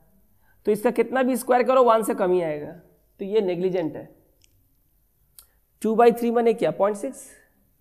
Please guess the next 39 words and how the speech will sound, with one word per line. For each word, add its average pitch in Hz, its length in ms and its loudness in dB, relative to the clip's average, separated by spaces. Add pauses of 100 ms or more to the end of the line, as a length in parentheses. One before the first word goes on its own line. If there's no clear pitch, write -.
(180)
पॉइंट 190 260 0
सिक्स 214 220 -2
का 220 80 -2
कित-, - 220 -8
कितना 220 240 -4
आएगा? 170 180 -2
ज़्यादा 185 160 -2
कुछ, 185 180 -8 (160)
ज़्यादा 170 200 -2
फर्क 185 280 -10
पड़ेगा 160 260 0
नहीं, 123 220 -10 (480)
ठीक 175 200 -6
है? - 60 -8 (960)
अभी 262 180 2
देखो, 285 220 10
फ़ोर्टी 220 320 2
सेवन 277 240 2
का 269 120 4
स्क्वायर 262 240 0
कैसे 269 180 2
निकालते 202 320 0
हैं, 226 140 -10 (280)
टू 208 80 -4
डिजिट 196 240 -4
का 202 80 -4 (100)
नंबर 185 180 -2
का 185 100 -4
स्क्वायर 180 200 -8
कैसे 202 100 -12
निकालते 151 360 -8
हैं? 165 200 -18 (3750)
ये 175 100 2
ए 247 240 10
है 247 60 4
और 254 120 6
ये 247 140 6
बी 233 180 2
है, 233 220 -8